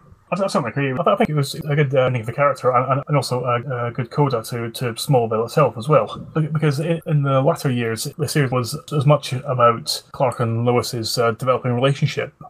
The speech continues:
as, as, as it was Clark, uh, becoming, becoming ever closer to realising his destiny to become Superman,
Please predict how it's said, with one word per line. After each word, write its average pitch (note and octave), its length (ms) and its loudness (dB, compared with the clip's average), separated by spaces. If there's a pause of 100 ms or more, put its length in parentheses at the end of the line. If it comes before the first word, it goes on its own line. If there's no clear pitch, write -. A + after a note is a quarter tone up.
as, A#2+ 260 -2
as, B2 140 -2
as C3 160 0
it C3 80 -2
was A#2 420 2 (260)
Clark, A#2 340 4
uh, A#2 160 4
becoming, A2+ 560 -4
becoming A#2+ 300 -2
ever A#2 160 2
closer A#2 400 0
to A2 300 -2 (600)
realising A2+ 360 2
his A2 80 -2
destiny B2 320 0
to A2+ 100 -6
become A2+ 260 0
Superman, D3 460 2